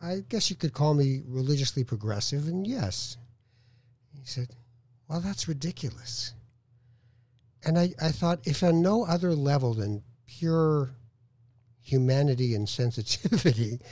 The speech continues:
<laughs> I think you just failed a spiritual test, because you may actually feel that I'm ridiculous, but you probably shouldn't be sharing it with me because we don't really know each other. If you've had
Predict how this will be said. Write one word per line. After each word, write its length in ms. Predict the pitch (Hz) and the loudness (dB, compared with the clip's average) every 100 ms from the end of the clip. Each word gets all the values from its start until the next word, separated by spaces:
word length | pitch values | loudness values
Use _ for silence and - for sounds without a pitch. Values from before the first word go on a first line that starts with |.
| - | -20
<laughs> 260 | - - - | -20 -14 -4
I 60 | 143 | 0
think 180 | 202 | 2
you 80 | 214 | 2
just 220 | 147 147 - | 2 0 0
failed 340 | 151 147 139 | 2 2 2
a 60 | 120 | -2
spiritual 580 | - 127 120 - 113 | -2 -2 -2 -2 -6
test, 500 | 117 120 139 104 - | -4 -4 -2 -2 -6
because 460 | - 107 120 110 - - - _ _ _ _ _ | -10 -6 -4 -4 -6 -16 -20 _ _ _ _ _
you 180 | 147 185 | 0 4
may 220 | 208 160 | 6 6
actually 500 | 139 139 - 120 110 | 4 2 0 0 0
feel 340 | - 139 123 110 | 0 2 4 4
that 220 | 110 117 | 0 0
I'm 280 | 120 120 107 | 0 2 0
ridiculous, 960 | 92 113 117 - 92 - - - - - - _ _ _ 226 220 139 | 0 -2 -2 -6 -8 -8 -8 -6 -6 -10 -20 _ _ _ _ -20 -12
but 160 | 131 131 | -10 -10
you 120 | 165 147 | -12 -8
probably 460 | 175 202 196 143 | -4 -2 0 -2
shouldn't 320 | 113 135 123 | -2 -2 -2
be 80 | 110 | -2
sharing 440 | 104 127 123 117 104 | -2 0 2 2 -2
it 160 | - | -4
with 200 | 101 - | -8 -6
me 160 | 95 107 | -6 -6
because 280 | 120 123 117 | -6 -6 -4
we 80 | 127 | -2
don't 180 | 135 | -2
really 200 | 113 101 | -2 -4
know 260 | 95 92 87 | -4 -6 -10
each 180 | 87 - | -14 -14
other. 200 | 87 85 - _ _ _ _ 185 | -14 -14 -18 _ _ _ _ 0
If 200 | 202 170 | 2 2
you've 180 | 139 | 0
had 220 | 117 117 | 0 -2